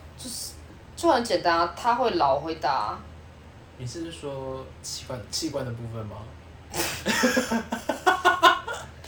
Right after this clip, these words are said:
Speaker 1: 就他会老，我会大，就是他再怎样，他也不一定会。
Speaker 2: 你是不解释一下你这一句话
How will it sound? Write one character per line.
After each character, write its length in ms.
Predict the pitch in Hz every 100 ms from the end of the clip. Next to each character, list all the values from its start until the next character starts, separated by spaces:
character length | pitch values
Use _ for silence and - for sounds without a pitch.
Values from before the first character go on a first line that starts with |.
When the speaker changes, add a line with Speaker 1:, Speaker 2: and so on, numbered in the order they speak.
| - - - - - - - - 659 - -
Speaker 1:
就 100 | 320
他 140 | 320 311
会 180 | 302 254
老， 220 | 165 151
我 40 |
会 160 | 180 175
大， 360 | 180 151 147 160
就 120 | 214
是 140 | 220
他 200 | 214 226
再 120 | 226 220
怎 220 | 165 151
样， 160 | 170
他 100 | 185 175
也 80 |
不 120 | 151 180
一 80 |
定 40 | 220
会。 120 | 285
Speaker 2:
你 60 | 320
是 60 |
不 60 | -
解 160 | 156
释 140 | - 202
一 60 | 190
下 160 | -
你 100 | 135
这 80 | 170
一 40 |
句 340 | - 240 - 339
话 160 | 339